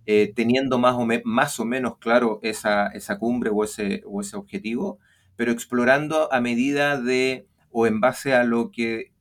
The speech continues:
me va encantando, o lo que me va enamorando, a lo, o lo que, o, o las, o el mundo que me entrega ciertas herramientas que siento que creen que, creo que pueden ser las mejores para ir avanzando un poco más. En la montaña uno tiene desde caminos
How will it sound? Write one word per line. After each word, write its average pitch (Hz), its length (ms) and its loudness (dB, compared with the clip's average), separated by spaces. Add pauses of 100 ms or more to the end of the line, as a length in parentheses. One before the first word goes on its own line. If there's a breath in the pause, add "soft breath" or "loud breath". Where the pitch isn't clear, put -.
(100)
me 107 300 -4
va 123 420 2 (140)
encantando, 98 800 -2
o - 120 -16
lo 92 140 -8
que 95 80 -8
me 98 120 -2
va 101 120 4
enamorando, 101 720 2
a 117 60 2
lo, 104 200 -2
o 101 200 2
lo 98 160 2
que, 101 240 -2 (240 loud breath)
o, 104 200 -2
o 107 80 -2
las, 104 340 2 (500 loud breath)
o 110 160 4
el 110 100 2
mundo 147 400 2
que 131 100 -2
me 123 80 -2
entrega 123 380 2
ciertas 127 400 -2
herramientas 123 560 0
que - 160 -4
siento 135 400 -2
que 117 140 -2
creen 127 360 0
que, 120 200 -6
creo 131 240 0
que 127 100 -4
pueden 123 220 -2
ser 127 160 -4
las 127 120 2
mejores 131 380 -2
para 117 240 0
ir 123 140 6
avanzando 120 500 2
un 104 80 -10
poco 101 240 -6
más. - 160 -8 (560 soft breath)
En 101 120 -2
la 107 100 4
montaña 117 500 2
uno 117 240 2
tiene 113 540 0
desde 92 380 -2
caminos 98 500 2